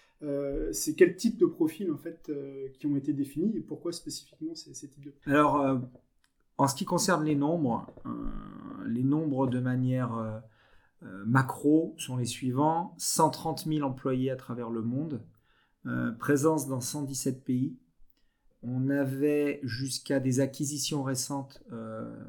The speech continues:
Speaker 2: plus de soixante-dix usines. Je pense qu'on est passé à plus de quatre-vingt-cinq maintenant avec, euh, des usines sri-lankaises, si je dis pas de bêtises. Donc on a entre soixante-dix et quatre-vingts usines. Euh, on a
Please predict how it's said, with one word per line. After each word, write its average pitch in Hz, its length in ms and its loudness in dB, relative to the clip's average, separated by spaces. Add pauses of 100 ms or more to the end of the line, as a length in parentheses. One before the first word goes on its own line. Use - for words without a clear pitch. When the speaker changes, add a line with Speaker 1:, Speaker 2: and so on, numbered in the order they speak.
(360)
Speaker 2:
plus 151 160 -2
de 151 40 -2
soixante-dix 135 640 -2
usines. 139 480 -4 (120)
Je 117 160 -6
pense 135 280 -8
qu'on 123 200 -4
est 123 80 -4
passé 120 340 -6
à 120 100 -6
plus 123 240 -14
de 127 80 -14
quatre-vingt-cinq 123 1080 -6
maintenant 131 400 -6
avec, 120 320 -8
euh, 117 80 -8
des 113 140 -8
usines 120 340 -10
sri-lankaises, 120 640 -8 (100)
si - 180 -14
je - 40 -14
dis 113 100 -8
pas 113 140 -10
de 110 60 -10
bêtises. 123 400 -8 (420)
Donc 127 300 2
on 135 100 2
a - 20 0
entre 131 260 -2
soixante-dix 131 520 -4
et - 20 -2
quatre-vingts 123 440 -6
usines. 127 420 -4 (560)
Euh, 123 600 -4
on 139 180 2
a 143 580 0